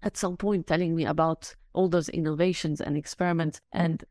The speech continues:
it reminded me a bit of, I'm not a big movie fan, but it reminded me of some science fiction movies, but most importantly of some projects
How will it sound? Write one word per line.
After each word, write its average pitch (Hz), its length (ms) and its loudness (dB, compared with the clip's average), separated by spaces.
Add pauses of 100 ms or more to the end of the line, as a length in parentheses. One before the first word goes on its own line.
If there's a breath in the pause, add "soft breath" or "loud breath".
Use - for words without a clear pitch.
(120)
it - 240 -2
reminded 208 460 4
me 175 180 0
a 165 60 -2
bit 170 240 -2
of, - 300 -2
I'm 185 140 4
not 220 220 4
a 185 100 2
big 175 500 -2
movie 208 320 2
fan, 135 340 -2
but 180 140 -2
it - 280 -6
reminded 165 260 2
me 160 100 2
of - 120 -2
some 160 200 0
science 160 320 0
fiction - 380 -4
movies, 202 320 -2
but 170 240 -2
most 196 340 0
importantly 170 540 -2
of 151 140 -2
some 160 280 -4
projects 175 680 0